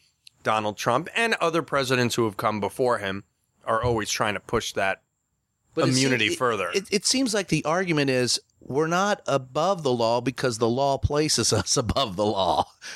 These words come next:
Speaker 2: is, is the argument that I seem to be getting. It's not, "No, we're not above the law. We're following the law because the law says we're above the law."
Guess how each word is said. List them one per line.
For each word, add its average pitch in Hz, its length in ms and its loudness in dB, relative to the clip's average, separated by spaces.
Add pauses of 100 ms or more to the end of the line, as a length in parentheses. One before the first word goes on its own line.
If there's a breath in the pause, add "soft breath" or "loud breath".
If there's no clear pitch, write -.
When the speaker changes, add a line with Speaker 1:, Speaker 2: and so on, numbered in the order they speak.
Speaker 2:
is, 143 260 0
is 139 160 0
the 143 140 0
argument 160 400 0
that 120 120 2
I 123 60 2
seem 135 260 2
to 117 80 2
be 110 100 2
getting. 120 360 0
It's 117 200 -2
not, 202 140 -2 (220 loud breath)
"No, 240 120 0
we're 247 120 0
not 233 180 2
above 139 240 0
the 120 100 2
law. 139 220 0
We're 160 180 0
following 170 540 0
the 120 100 2
law 117 260 2
because 135 280 0
the 123 80 2
law 123 180 0
says 104 320 0
we're 92 140 2
above 80 280 2
the 76 100 2
law." 71 280 0